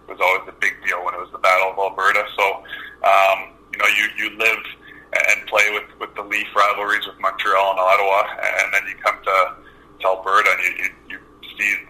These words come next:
that rivalry, and it, it's special. Um, there's, there's hatred there, um, you know, and it comes just from the history of the teams, the two cities. Uh, you know, have that rivalry naturally. Um, and, and when you get on the ice, no matter where the teams are on the standings,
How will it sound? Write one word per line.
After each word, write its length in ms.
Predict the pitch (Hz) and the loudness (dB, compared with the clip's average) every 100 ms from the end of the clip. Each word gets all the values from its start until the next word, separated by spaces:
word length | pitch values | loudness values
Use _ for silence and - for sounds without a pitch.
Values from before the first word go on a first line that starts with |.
| 95 | 0
that 200 | 98 101 | 2 2
rivalry, 480 | 95 95 92 92 95 | 4 4 4 2 2
and 100 | 95 95 | 2 -2
it, 260 | - 104 | -2 -4
it's 80 | - - | -4 0
special. 560 | 98 98 - 90 - - | 0 2 -2 -4 -10 -4
Um, 320 | 92 92 90 | -2 0 -2
there's, 220 | 98 101 107 - - | -2 -2 -2 -14 -4
there's 240 | 107 107 | -2 -2
hatred 380 | - 107 - 104 - | 0 0 0 -6 -2
there, 420 | 98 101 101 - - - - - | 2 2 0 -4 -12 -16 -16 0
um, 480 | 95 92 90 90 - - - - - | 4 6 4 2 -2 -16 -20 -18 -6
you 60 | 90 | -2
know, 80 | 92 92 | 0 0
and 100 | 90 | -2
it 80 | - | 0
comes 240 | 95 95 - | 0 0 -2
just 220 | 104 - | -4 -2
from 160 | 104 98 | -6 -6
the 80 | 92 | -4
history 340 | 101 - 101 | -4 -2 -4
of 100 | 98 | -4
the 140 | 95 - | -6 -12
teams, 340 | 104 101 101 | -8 -6 -8
the 80 | 95 | -12
two 220 | - - - | -10 -10 -8
cities. 320 | 98 98 101 - - - - - - - | -6 -2 -2 -2 -16 -16 -14 -14 -14 -2
Uh, 440 | 90 92 92 90 90 101 | 4 6 6 4 2 -2
you 60 | |
know, 100 | 90 | 2
have 160 | 98 95 | 4 4
that 180 | 98 92 | 2 2
rivalry 380 | 90 98 98 95 | 4 4 2 -4
naturally. 580 | 90 98 - 104 101 101 - | 0 0 0 -2 -2 -2 -2
Um, 400 | 92 92 90 87 - | 0 2 2 0 -8
and, 220 | 95 95 95 | -2 0 0
and 80 | |
when 100 | 95 | 0
you 80 | 101 | 0
get 140 | 107 107 | 2 2
on 160 | 107 | 2
the 80 | 104 101 | 2 0
ice, 80 | 110 - | -2 -4
no 60 | |
matter 240 | 101 98 98 | 0 0 0
where 180 | 98 101 | 0 0
the 120 | 104 - | 0 -8
teams 180 | 104 101 | -14 -2
are 140 | 104 101 | 0 2
on 60 | |
the 100 | 98 - | -2 -2
standings, 400 | 101 104 107 117 | 2 2 2 -2